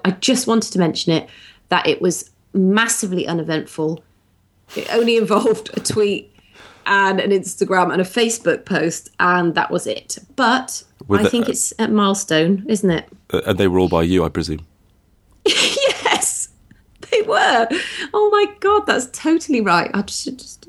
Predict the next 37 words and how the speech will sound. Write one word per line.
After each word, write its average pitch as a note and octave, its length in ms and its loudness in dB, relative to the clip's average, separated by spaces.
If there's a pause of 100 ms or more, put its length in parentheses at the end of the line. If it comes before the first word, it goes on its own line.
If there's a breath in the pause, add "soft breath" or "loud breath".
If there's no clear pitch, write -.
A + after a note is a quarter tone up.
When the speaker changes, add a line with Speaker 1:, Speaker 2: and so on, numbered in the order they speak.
(100)
Speaker 1:
write G#3 240 0
to - 80 -6
my F#3 100 4
publisher. E3+ 600 -2 (240)
Speaker 2:
In C3 140 2
fairness, F2+ 520 2
Speaker 1:
No. - 60 -16 (680)
Speaker 2:
you A2+ 140 -2
can't G2+ 280 0
really F2+ 200 2
expect - 260 -2
the F2 80 0
rest E2+ 220 -2
of F2 60 -10
us - 80 -6
to - 60 -18
be F2 80 -2
keeping D#2+ 320 -2
track. - 260 -4 (920)
Speaker 1:
<laughs> B3+ 200 2
No, - 540 0 (680 loud breath)
but F#4 120 2
my F#4 120 2
publisher. D#4 880 0 (1300)
Speaker 2:
I G2+ 80 0
would G2+ 100 4
have F#2 80 0
expected - 440 0
your F2+ 60 -4
publisher E2 380 0
to E2+ 160 0
have D#2+ 100 -2
at E2 100 2
least D#2+ 240 -2
sort D#2+ 200 -2
of, D#2+ 120 -4
uh, D#2+ 200 -2